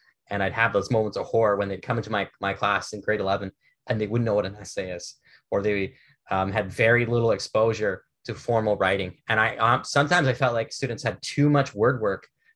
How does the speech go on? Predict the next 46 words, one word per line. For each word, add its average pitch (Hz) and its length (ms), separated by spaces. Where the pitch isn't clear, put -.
in 117 140
those 110 160
grade 104 200
seven, 107 220
eight 98 140
classrooms 110 420
when 98 80
they 95 60
were 95 80
coming 110 260
up 113 120
to 104 100
me 101 80
in 92 60
high 127 140
school, 98 400
because 113 220
they 110 100
really 120 320
came 113 220
in 107 100
having 98 380
so - 340
little 110 300
ex-, - 240
exposure 110 720
to 120 80
formal 107 400
writing. 92 340
So 117 300
for 117 160
me 135 340
personally, 143 560
when 123 140
I 113 180
look 117 220
at 120 80
seven, 110 240
eight, 104 320
um, 101 460
I 98 160
would 107 240
like 113 160
to 117 100
see 110 520
minimal 120 640